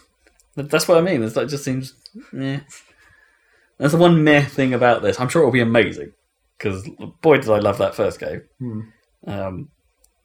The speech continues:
Speaker 1: and yeah, this one, hype. All the hype. I want it. No release date.
Speaker 2: Yeah.
Speaker 1: <laughs>
Speaker 2: It can't be that difficult to make another one of those, right?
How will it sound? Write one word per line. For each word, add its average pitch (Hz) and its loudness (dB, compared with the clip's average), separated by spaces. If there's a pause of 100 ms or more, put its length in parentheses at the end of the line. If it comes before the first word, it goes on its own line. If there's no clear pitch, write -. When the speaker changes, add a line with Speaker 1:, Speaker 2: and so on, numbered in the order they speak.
Speaker 1:
and 92 -8
yeah, 107 -2
this 110 -6
one, 95 -6 (460)
hype. - 2 (760)
All 160 2
the 170 6
hype. 202 6 (1400)
I - -4
want 165 4
it. 220 -4 (800)
No 127 0
release 110 -2
date. - -8 (300)
Speaker 2:
Yeah. 131 0
Speaker 1:
<laughs> - -10 (360)
Speaker 2:
It - -10
can't 151 0
be 117 -6
that 127 0
difficult 104 -8
to 107 -10
make 101 -2
another 107 -2
one 110 0
of 110 -2
those, 135 0
right? 180 6